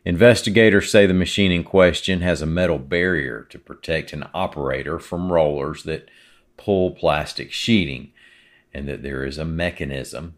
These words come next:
that would stop the rollers from turning if the guard is out of position. Well, prosecutors are claiming that A B C Polymer didn't use the mechanism and that standard practice was to run the machine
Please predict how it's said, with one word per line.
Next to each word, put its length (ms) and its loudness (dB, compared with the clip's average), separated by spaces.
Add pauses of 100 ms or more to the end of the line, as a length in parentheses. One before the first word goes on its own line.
(120)
that 120 -6
would 160 -8
stop 460 -2
the 100 -2
rollers 500 -4
from 220 -10
turning 540 0
if 200 -8
the 100 -8
guard 640 -2
is 200 -18
out 200 -10
of 160 -18
position. 560 -2 (640)
Well, 100 -12
prosecutors 760 -6
are 40 -12
claiming 680 -2
that 180 -4
A 100 -4
B 140 -12
C 220 -12
Polymer 600 -2 (320)
didn't 340 -4
use 360 2
the 80 -2
mechanism 840 -2 (260)
and 160 -8
that 120 -10
standard 540 -8
practice 720 -2 (440)
was 160 -10
to 100 -10
run 320 -4
the 60 -4
machine 560 -8